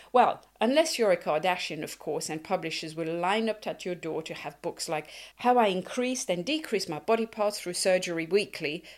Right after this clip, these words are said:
published. I'm no Kardashian either. Anyway, my idea, while waiting for s-, some publishers to line up at my door,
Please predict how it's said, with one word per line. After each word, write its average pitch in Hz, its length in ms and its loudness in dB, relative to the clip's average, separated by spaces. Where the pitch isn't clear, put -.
published. - 520 -4
I'm 220 220 0
no 175 140 2
Kardashian 156 680 -6
either. 170 300 -8
Anyway, 233 440 2
my 311 260 6
idea, 175 600 4
while 180 360 6
waiting 190 540 2
for 160 400 2
s-, - 380 -2
some 180 260 0
publishers 156 520 -4
to - 120 -6
line 151 280 0
up 151 160 -6
at 147 120 -6
my 302 220 2
door, 220 360 -2